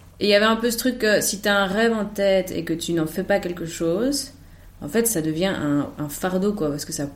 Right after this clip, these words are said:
pourrit dans ta tête et ça, ça, ça t'obsède, mais c'est pas positif, tu vois, c'est pas un truc, « Oh tiens, je ferais bien ça », c'est, «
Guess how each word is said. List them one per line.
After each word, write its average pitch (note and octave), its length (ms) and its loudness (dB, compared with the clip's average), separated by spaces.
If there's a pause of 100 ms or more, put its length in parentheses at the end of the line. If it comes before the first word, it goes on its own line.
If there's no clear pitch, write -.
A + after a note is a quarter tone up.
pourrit F#3+ 280 0
dans E3 100 0
ta D3+ 120 -4
tête G3 400 2
et D#3+ 60 0
ça, C#3+ 340 -2
ça, - 220 -8
ça D3+ 200 -6 (200)
t'obsède, G3+ 500 2
mais F3 80 2
c'est F3 140 -2
pas F3 120 2
positif, F3+ 680 -2
tu - 80 -6
vois, F3+ 140 2
c'est F#3 160 -2
pas F#3 140 0
un F3+ 100 2
truc, « G3+ 200 0 (360)
Oh B3 140 2
tiens, C4+ 240 2
je B3+ 80 -2
ferais G3 160 0
bien F#3 200 2
ça », G#3+ 240 2
c'est, « E3+ 300 0